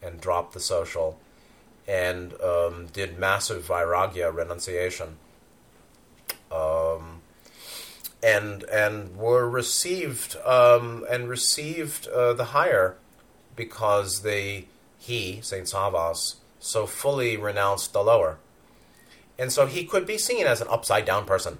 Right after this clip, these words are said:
Upside-down person doesn't mean obviously walking on his head or confused. "Man, that's all upside down," is certainly a statement of problematic. So, uh, "That's all upside down" means what should be at the below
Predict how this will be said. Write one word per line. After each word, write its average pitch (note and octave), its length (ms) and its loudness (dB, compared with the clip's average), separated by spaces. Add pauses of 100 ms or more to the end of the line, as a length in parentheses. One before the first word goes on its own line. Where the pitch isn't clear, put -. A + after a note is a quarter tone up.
(100)
Upside-down F3 460 4
person F3 320 4
doesn't G2+ 320 0
mean F#2+ 140 -6
obviously F#2 460 -6
walking F#2+ 360 0
on E2+ 100 -6
his E2 120 -8
head F#2+ 400 0
or F2 260 -2
confused. G2+ 760 -8 (500)
"Man, G2 200 4
that's D3+ 200 6
all B2 180 8
upside A2 360 4
down," G#2 300 2 (1080)
is A2 280 -6 (340)
certainly C#3 440 2
a G2 120 6
statement G#2+ 420 0
of F#2+ 180 0 (220)
problematic. F#2+ 600 0 (400)
So, F2+ 460 -2 (360)
uh, F2 300 -12
"That's G2+ 200 0
all G#2+ 160 4
upside G2+ 280 2
down" G2 240 0
means F#2+ 360 -8 (440)
what A2 160 4
should D#3+ 260 -4
be B2+ 140 2
at A2 100 2
the - 60 -2
below G2+ 640 6